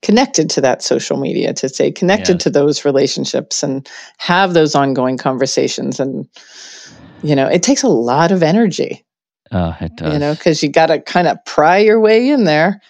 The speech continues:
Speaker 1: And like you said, you, you often have to sit still with it.
Speaker 2: Mm-hmm.
Speaker 1: Um, you know,
Speaker 2: Mm-hmm.
Speaker 1: I know that I get a lot more from my daughter sometimes if I just sit and wait for her to,
Speaker 2: Right.
Speaker 1: you know,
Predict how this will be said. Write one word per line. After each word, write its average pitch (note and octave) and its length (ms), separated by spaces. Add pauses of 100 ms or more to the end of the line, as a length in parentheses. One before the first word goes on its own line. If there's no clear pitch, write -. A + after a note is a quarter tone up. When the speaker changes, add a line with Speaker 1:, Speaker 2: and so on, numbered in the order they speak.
(180)
Speaker 1:
And F3+ 180
like F3 240
you G#3+ 120
said, C#3+ 380
you, - 320
you D#3+ 140
often F#3+ 320
have F#3 280
to D3+ 120
sit - 400
still A3+ 320
with C3 200
it. - 120 (400)
Speaker 2:
Mm-hmm. F2+ 340
Speaker 1:
Um, C3+ 540 (220)
you F#2+ 240
know, C3+ 60
Speaker 2:
Mm-hmm. C#3+ 80
Speaker 1:
I C#3+ 100
know C#3 220
that C3+ 160
I D3 160
get D3 180
a C#3+ 60
lot C#3+ 320
more C#3 360 (540)
from D#3 200
my C#3+ 140
daughter C#3+ 360
sometimes C3 520
if - 140
I D3 100
just E3 240
sit - 680
and D3 220
wait - 480 (720)
for - 180
her C#3 240
to, C3 60
Speaker 2:
Right. E2+ 260 (240)
Speaker 1:
you C#3 140
know, B2+ 240